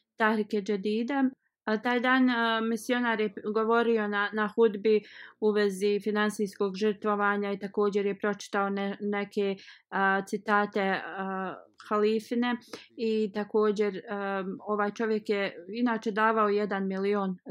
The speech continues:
tih rupija, a on kaže, toga je toliko, a, ovi komentari su ga toliko, a, kao potresli i on je tad re-, dao jedan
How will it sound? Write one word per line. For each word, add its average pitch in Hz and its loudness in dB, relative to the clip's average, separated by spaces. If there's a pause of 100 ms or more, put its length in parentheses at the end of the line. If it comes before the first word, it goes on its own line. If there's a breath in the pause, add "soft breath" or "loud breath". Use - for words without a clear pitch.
tih 190 -2
rupija, 240 2 (380 loud breath)
a 208 2
on 208 2
kaže, 214 0
toga 214 0
je 208 0
toliko, 208 0
a, 196 0 (600)
ovi 214 2
komentari 214 2
su 214 -6
ga 208 2
toliko, 214 4 (380 loud breath)
a, 196 0
kao 208 0
potresli 226 2
i 208 -2
on 220 2
je 202 0
tad 208 -2
re-, 202 -2 (360)
dao 202 2
jedan 202 0